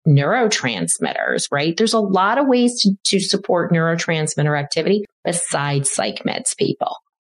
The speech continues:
I could go on and on and on. Please listen to the, to the episodes on that and read my blog. But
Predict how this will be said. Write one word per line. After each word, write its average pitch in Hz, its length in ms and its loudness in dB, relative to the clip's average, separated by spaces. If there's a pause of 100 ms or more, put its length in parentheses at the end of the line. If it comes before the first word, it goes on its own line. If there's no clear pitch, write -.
I 202 180 -2
could 214 160 2
go 175 140 2
on 165 260 0
and 160 120 0
on 156 160 -2
and 151 120 0
on. 151 240 -2
Please 247 280 2
listen 170 340 2
to 147 140 2
the, 139 220 0
to 170 140 2
the 151 160 2
episodes 139 540 0
on 135 200 2
that 135 320 2
and 127 220 4
read 160 220 4
my 139 140 0
blog. 131 420 2 (120)
But 175 440 2